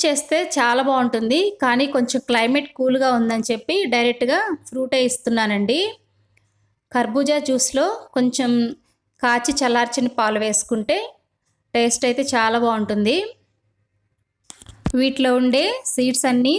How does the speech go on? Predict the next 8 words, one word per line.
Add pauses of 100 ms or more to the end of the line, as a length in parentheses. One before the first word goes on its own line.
(100)
తీసేసి, (300)
చిన్న (100)
చిన్న
ముక్కలుగా
కట్
చేసి
ఇచ్చామంటే (300)
హ్యాపీగా